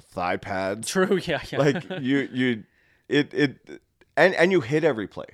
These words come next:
Speaker 1: The sport is so physical
Speaker 2: As it is already, yeah.
Speaker 1: that you don't have to, to take out that aggression in a fight because you, Andre Johnson, I can't remember who the cornerback was. It was a guy for, uh,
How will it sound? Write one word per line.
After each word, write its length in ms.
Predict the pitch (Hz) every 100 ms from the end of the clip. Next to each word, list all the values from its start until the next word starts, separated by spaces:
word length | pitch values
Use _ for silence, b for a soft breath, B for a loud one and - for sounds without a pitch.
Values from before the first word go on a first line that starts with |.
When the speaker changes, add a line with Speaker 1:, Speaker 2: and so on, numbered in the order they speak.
| _ _ -
Speaker 1:
The 80 | 139
sport 340 | - 139 170
is 100 | 165
so 160 | - 151
physical 580 | - 110 110 117 123 131
Speaker 2:
As 200 | 165 135
it 80 | 131
is 100 | 123
already, 320 | 117 113 107
yeah. 180 | 104 104
Speaker 1:
that 140 | 120 117
you 100 | 120
don't 200 | 123 117
have 440 | 95 110 110 113
to, 420 | 120 107 95 85 -
to 100 | -
take 280 | 98 113 101
out 120 | 101 87
that 140 | 95
aggression 680 | 87 80 87 85 - 98 92
in 120 | 85
a 60 | 82
fight 440 | - 127 110 85
because 340 | 98 - 98 85
you, 300 | 87 80 76 b b b b b -
Andre 360 | 110 139 165
Johnson, 420 | 123 107 101 104 95
I 60 |
can't 160 | 92 110
remember 220 | 123 127
who 40 | 117
the 60 |
cornerback 600 | 92 98 87 87 78 78
was. 260 | 80 78 80
It 40 |
was 120 | 80
a 40 | 85
guy 300 | 82 78 82
for, 500 | - 90 82 80 80
uh, 540 | 76 73 69 67 67